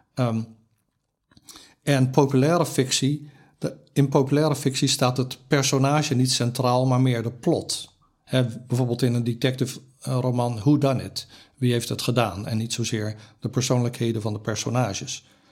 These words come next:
Dus, zeggen Kidd en Castagno, dat is een onderscheid tussen literaire fictie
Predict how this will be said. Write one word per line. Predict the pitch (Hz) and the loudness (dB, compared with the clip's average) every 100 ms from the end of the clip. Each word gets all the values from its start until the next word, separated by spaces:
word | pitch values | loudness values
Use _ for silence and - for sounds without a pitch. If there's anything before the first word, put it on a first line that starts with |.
| _ _ _ | _ _ _
Dus, | - 135 151 - 156 | 2 4 4 0 -2
zeggen | - 123 120 | -2 -2 -4
Kidd | - 131 | -2 -2
en | 127 | -2
Castagno, | 110 - - 113 113 123 135 - - | -4 -4 -2 -4 -2 -4 -4 -10 -4
dat | 135 120 | 0 2
is | |
een | 127 | 2
onderscheid | 135 156 139 131 120 120 | 2 2 2 2 -2 0
tussen | 117 123 | -2 2
literaire | 123 147 135 120 110 107 | 2 2 0 0 -2 -2
fictie | - 113 - 110 | -4 -4 -6 -8